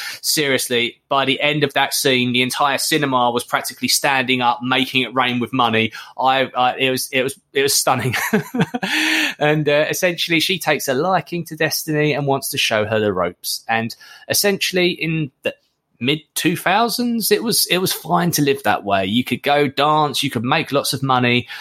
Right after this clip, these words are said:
and you'd basically rip off these old Wall Street guys who would come to the strip club all the time and blow all their money. And it was good, and everything was fine. But then two thousand and eight hit.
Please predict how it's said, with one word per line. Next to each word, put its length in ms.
and 220
you'd 160
basically 560
rip 340
off 220
these 220
old 360
Wall 240
Street 320
guys 380
who 60
would 100
come 180
to 100
the 60
strip 300
club 200
all 120
the 80
time 380
and 240
blow 280
all 120
their 160
money. 260
And 120
it 60
was 120
good, 440
and 180
everything 300
was 120
fine. 420
But 160
then 300
two 220
thousand 440
and 140
eight 220
hit. 260